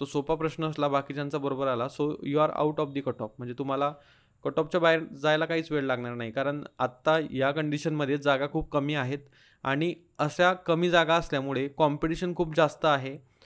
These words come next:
सर्वांचं वाचन चांगलं झालेलं आहे, पुरेसा वेळ मिळालेला आहे, त्यामुळेच, अ, या गोष्टींचा परिणाम एक एक मार्कावरती होणार आहे. मग आता प्रेफरन्स तुम्हाला द्यायचा आहे जे काही दोन हजार चोवीसमधलं करंट अफेअर्स आहे, म्हणजे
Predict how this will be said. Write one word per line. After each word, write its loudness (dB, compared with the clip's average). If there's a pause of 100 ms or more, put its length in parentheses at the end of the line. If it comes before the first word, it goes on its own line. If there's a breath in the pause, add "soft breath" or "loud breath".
(220 soft breath)
सर्वांचं 4
वाचन 6
चांगलं 0
झालेलं 2
आहे, 2
पुरेसा 2
वेळ 4
मिळालेला 0
आहे, -2
त्यामुळेच, -4
अ, 0
या 2
गोष्टींचा -4
परिणाम -4
एक -4
एक -4
मार्कावरती -4 (240 soft breath)
होणार -2
आहे. -6 (480 loud breath)
मग -2
आता 2
प्रेफरन्स 0
तुम्हाला 4
द्यायचा 4
आहे 2
जे -8
काही -2
दोन 0
हजार 2
चोवीसमधलं 0
करंट -2
अफेअर्स -4
आहे, 0
म्हणजे -6